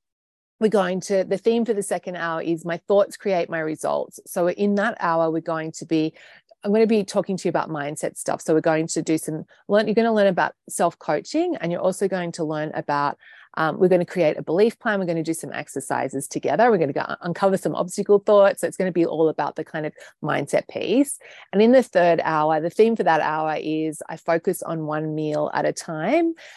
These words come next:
And so in that hour, we're going to be doing a few different, different things. So we're gonna talk about nutrition. We're gonna talk about emotional eating, just a kind of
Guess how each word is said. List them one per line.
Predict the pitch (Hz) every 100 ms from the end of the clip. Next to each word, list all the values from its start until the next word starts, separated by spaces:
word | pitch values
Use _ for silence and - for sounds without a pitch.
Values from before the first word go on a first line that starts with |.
| - -
And | 175 170 175
so | - 175
in | 202 202
that | 214 226
hour, | 185 185 180
we're | 170
going | 165 160 156
to | 156 156
be | 156 151 151 _ _ -
doing | 170 165
a | 170
few | - 277
different, | 247 - 220 202 - 185
different | 220 - 190 160
things. | 175 165 170
So | 175 165 165 - 208
we're | -
gonna | 190 185
talk | 208
about | 185 160
nutrition. | 160 - 254 - 247 240
We're | 220
gonna | 185
talk | 180 175
about | 165 160
emotional | 160 151 165 - 185
eating, | 180 185 180 180
just | 170 -
a | 160
kind | 156 165
of | 147